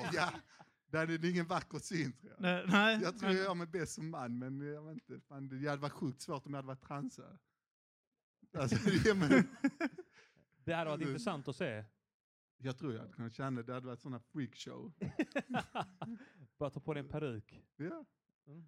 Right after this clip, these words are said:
Speaker 1: Jag
Speaker 3: Ja.
Speaker 1: hade peruk när vi gjorde klassfotot i nian.
Speaker 3: Just
Speaker 1: Kommer
Speaker 3: det.
Speaker 1: du ihåg det?
Speaker 3: Ja. Och då vägde du kanske nittio.
Speaker 1: Nej, jag vägde fan åttiosex. Jag började, när jag
Speaker 3: Åttiosex,
Speaker 1: började
Speaker 3: ja.
Speaker 1: gymnasiet kom jag. Två noll två vägde åttiosex kilo.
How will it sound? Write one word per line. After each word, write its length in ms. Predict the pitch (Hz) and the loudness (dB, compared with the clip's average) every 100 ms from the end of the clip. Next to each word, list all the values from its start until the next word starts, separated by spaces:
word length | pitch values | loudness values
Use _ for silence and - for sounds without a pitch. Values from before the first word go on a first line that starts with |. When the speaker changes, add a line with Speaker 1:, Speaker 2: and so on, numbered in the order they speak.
| _ | _
Speaker 1:
Jag 160 | 143 | 0
Speaker 3:
Ja. 40 | 160 | 2
Speaker 1:
hade 180 | 147 131 | 0 -2
peruk 360 | 117 175 151 | -6 -4 -4
när 120 | 147 | -4
vi 240 | 143 151 151 | -4 -4 -4
gjorde 300 | 156 151 147 - _ - | -6 -10 -12 -16 _ -10
klassfotot 520 | 160 - 117 123 - | -10 -10 -16 -14 -8
i 20 | |
nian. 320 | 147 131 175 - _ _ _ _ _ | -6 -6 -12 -16 _ _ _ _ _
Speaker 3:
Just 200 | 139 143 | -4 0
Speaker 1:
Kommer 120 | 143 | 0
Speaker 3:
det. 60 | 135 | -2
Speaker 1:
du 60 | 139 | -6
ihåg 120 | 185 - - | -12 -16 -10
det? 60 | |
Speaker 3:
Ja. 160 | 117 123 _ _ | -10 -10 _ _
Och 100 | 127 | -6
då 80 | |
vägde 300 | 123 160 156 | -2 -2 -2
du 640 | 143 143 135 135 135 135 135 | -4 -2 -2 -2 -2 -4 -6
kanske 220 | 143 139 | -8 -8
nittio. 520 | 139 147 _ - 113 113 _ | -8 -10 _ -20 -20 -20 _
Speaker 1:
Nej, 360 | 202 117 117 | -10 -8 -8
jag 80 | 120 | -6
vägde 220 | 120 123 - | -4 -6 -8
fan 200 | 127 139 | -8 -8
åttiosex. 500 | - - - 113 _ | -10 -16 -14 -14 _
Jag 140 | 131 131 | -8 -4
började, 160 | 147 151 | -4 -2
när 80 | 151 | -2
jag 20 | |
Speaker 3:
Åttiosex, 100 | 143 | 0
Speaker 1:
började 160 | 156 131 | -2 0
Speaker 3:
ja. 20 | |
Speaker 1:
gymnasiet 420 | 131 151 - 135 | -2 -4 -6 -10
kom 140 | 156 151 | -8 -8
jag. 120 | 113 - _ _ _ _ _ | -8 -12 _ _ _ _ _
Två 120 | 180 | -6
noll 220 | 160 156 143 | -4 -4 -6
två 400 | - 180 143 135 | -8 -2 -2 -2
vägde 420 | 147 143 139 139 | -4 -4 -4 -6
åttiosex 640 | 143 131 139 - 147 - | -8 -10 -12 -6 -6 -4
kilo. 460 | - 143 117 127 | -6 -4 -4 -10